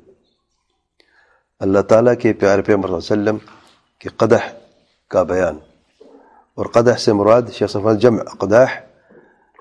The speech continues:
مثل سبب جمع اسباب، وہ مشرب فیہ، یہ وہ برتن جس میں پیا جاتا ہے،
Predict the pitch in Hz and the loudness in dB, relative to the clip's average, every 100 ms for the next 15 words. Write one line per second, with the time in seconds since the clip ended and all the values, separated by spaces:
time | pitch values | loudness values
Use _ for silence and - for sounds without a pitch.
0 | - 117 113 107 127 120 101 95 123 - | -4 -2 0 0 2 2 0 2 2 2
1 | - - - 110 85 - _ _ _ _ | -6 -8 0 0 0 -6 _ _ _ _
2 | _ _ _ _ _ _ _ _ _ _ | _ _ _ _ _ _ _ _ _ _
3 | _ - 113 120 143 147 123 113 147 131 | _ 0 4 6 4 4 4 4 2 2
4 | 165 - - _ _ _ _ - 117 117 | 0 -2 -16 _ _ _ _ 0 4 4
5 | 147 127 127 120 107 123 - 120 107 92 | 4 2 0 -2 0 -2 2 2 4 2
6 | 80 85 71 | -2 -8 -10